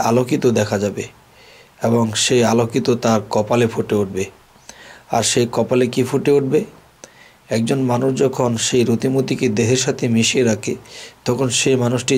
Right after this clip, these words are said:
জীর্ণশীর্ণ এবং শুকনা হলেও কপালের মধ্যে তার তাজাল্লি দেখা যায়। কারণ দেখা যায় হযরত মুহাম্মদ সাল্লাল্লাহু আলাইহি সাল্লামের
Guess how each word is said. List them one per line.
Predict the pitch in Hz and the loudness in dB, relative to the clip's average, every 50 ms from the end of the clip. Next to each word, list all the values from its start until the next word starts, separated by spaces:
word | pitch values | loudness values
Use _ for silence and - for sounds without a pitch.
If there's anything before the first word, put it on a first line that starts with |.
| 107 95 | 2 2
জীর্ণশীর্ণ | 120 117 120 127 131 120 - - 135 131 131 135 131 - - | 0 0 0 0 0 -2 0 0 -2 0 0 0 0 0 -2
এবং | 123 117 117 113 110 - | -2 -2 -2 -2 -2 -2
শুকনা | - 135 127 - 143 143 127 120 | 0 0 0 0 0 -2 0 2
হলেও | 127 131 139 131 120 117 117 - | 4 4 4 4 4 2 0 0
কপালের | 120 113 - 139 123 127 127 131 | -2 -2 0 2 2 2 2 2
মধ্যে | 131 131 127 117 117 117 113 - | 0 0 0 0 0 -2 0 0
তার | 117 113 113 - - | 0 -2 -2 -4 -4
তাজাল্লি | - 110 110 104 123 123 120 113 113 101 104 | -2 -2 0 2 2 2 2 2 0 0 -2
দেখা | 98 - 107 98 98 | -4 -4 -4 -4 -4
যায়। | 98 95 - - - - - - - - - - - - _ _ - | -6 -6 -8 -14 -20 -20 -18 -16 -16 -16 -16 -18 -20 -20 _ _ -2
কারণ | - 123 135 131 123 123 - - - - - - _ _ _ _ - | -2 0 0 0 -2 -4 -6 -10 -14 -20 -20 -20 _ _ _ _ -6
দেখা | 120 113 120 117 131 127 | -2 -2 0 2 2 2
যায় | 127 123 117 | 2 2 2
হযরত | 117 113 127 127 120 123 120 | 0 0 0 0 0 0 -2
মুহাম্মদ | 117 110 120 117 131 123 117 - | -2 -2 -2 0 0 -2 0 0
সাল্লাল্লাহু | 127 123 123 120 120 117 123 123 120 120 135 131 | 2 2 4 4 4 4 4 4 2 2 2 2
আলাইহি | 127 117 - - | 2 2 2 2
সাল্লামের | 127 123 120 120 117 123 123 113 | 2 4 4 2 0 0 -2 -4